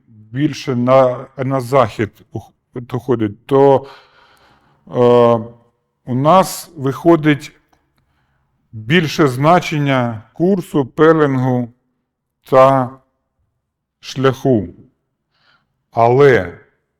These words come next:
це значить протилежне, е, що щоб від-, від-, відкласти цей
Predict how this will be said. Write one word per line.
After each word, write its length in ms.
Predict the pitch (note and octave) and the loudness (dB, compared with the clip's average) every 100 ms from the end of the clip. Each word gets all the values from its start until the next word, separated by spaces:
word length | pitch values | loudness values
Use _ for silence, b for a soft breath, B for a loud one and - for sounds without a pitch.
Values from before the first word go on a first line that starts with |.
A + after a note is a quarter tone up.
| _ _ _ _ _ _ _ _ _ _ | _ _ _ _ _ _ _ _ _ _
це 280 | - C#3+ | -4 -2
значить 680 | C3+ C3+ C#3+ C3+ D3+ C3 - - _ _ _ _ _ - B2 | -2 0 -2 -2 -6 -8 -14 -20 _ _ _ _ _ -18 -14
протилежне, 1120 | A2 C#3 C3+ D3 C#3 D3+ F3 D3 D3+ C3+ C#3 - _ _ _ _ _ | -4 -4 -2 -2 0 0 0 -2 -4 -6 -8 -20 _ _ _ _ _
е, 220 | D3 B2+ | -8 -8
що 800 | A2+ - - C#3 C#3 C3 C3 A#2 - _ _ _ _ _ _ _ _ _ _ _ _ _ _ _ _ _ _ | -8 -12 -8 0 2 4 2 0 -6 _ _ _ _ _ _ _ _ _ _ _ _ _ _ _ _ _ _
щоб 380 | - - C#3 A#2+ | -10 0 0 0
від-, 340 | C#3 C#3 - | -4 -4 -14
від-, 500 | B2+ B2 D3+ D3+ - B2 | -8 -4 -4 -6 -18 -10
відкласти 1080 | A#2+ E3+ E3+ - D3+ D#3 C3 - - A#2+ | -2 -2 -2 -2 2 4 2 0 -4 -4
цей 720 | G2+ - C#3 C3 A#2 G2 A2 | -4 -4 2 2 2 -2 -10